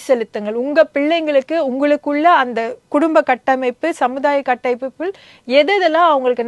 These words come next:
நல்ல வழியில நீங்க செலுத்த முடியுமோ, கேம்ஸோ, ஸ்போர்ட்ஸோ, இல்ல எக்ஸ்ட்ரா கரிக்குலர் ஆக்டிவிட்டீஸோ, இல்ல ஏதாவது ஒரு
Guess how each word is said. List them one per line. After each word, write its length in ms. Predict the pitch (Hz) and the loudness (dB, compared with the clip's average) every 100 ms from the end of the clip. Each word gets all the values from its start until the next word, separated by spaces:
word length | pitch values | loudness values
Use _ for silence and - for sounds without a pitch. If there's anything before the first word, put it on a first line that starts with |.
| 247 | 0
நல்ல 200 | 277 330 | 2 2
வழியில 300 | 285 269 277 | 4 0 -2
நீங்க 220 | 254 233 | -4 -6
செலுத்த 340 | 247 240 233 | -6 -6 -6
முடியுமோ, 360 | 233 226 220 233 202 | -6 -6 -6 -8 -2
கேம்ஸோ, 460 | 240 262 269 - 254 247 - | 2 2 0 -4 -2 -2 -4
ஸ்போர்ட்ஸோ, 600 | - 247 269 - - 240 240 | -2 0 0 -4 -4 -2 -2
இல்ல 180 | 233 220 | -4 -4
எக்ஸ்ட்ரா 280 | 208 - 302 | -8 -2 0
கரிக்குலர் 500 | 294 254 247 240 226 214 | 0 -4 -4 -4 -4 -4
ஆக்டிவிட்டீஸோ, 560 | - 226 214 226 247 | -4 -6 -6 -4 -2
இல்ல 140 | 240 226 | -2 0
ஏதாவது 480 | 233 247 339 453 415 | -2 0 2 2 2
ஒரு 200 | 277 | 2